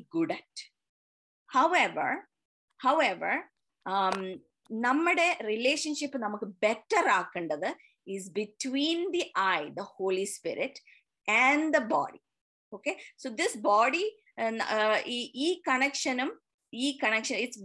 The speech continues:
very strong. Okay, so നമുക്ക് എന്താ പറ്റുന്നതെന്നറിയോ? നമ്മുടെ ഉള്ളില് again, frustration ഇങ്ങനെ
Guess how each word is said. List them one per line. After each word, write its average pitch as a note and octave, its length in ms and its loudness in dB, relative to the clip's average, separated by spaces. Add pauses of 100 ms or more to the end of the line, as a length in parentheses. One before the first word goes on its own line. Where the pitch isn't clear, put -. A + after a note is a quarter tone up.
(160)
very C4 300 6 (140)
strong. - 380 -2 (460)
Okay, C#4+ 220 -2 (340)
so - 60 -4 (140)
നമുക്ക് D4 340 2
എന്താ C#4+ 260 2
പറ്റുന്നതെന്നറിയോ? B3+ 720 -2 (380)
നമ്മുടെ C#4 260 4 (480)
ഉള്ളില് D4 420 2 (180)
again, - 560 -6 (220)
frustration B3+ 640 -4
ഇങ്ങനെ A#3 240 -4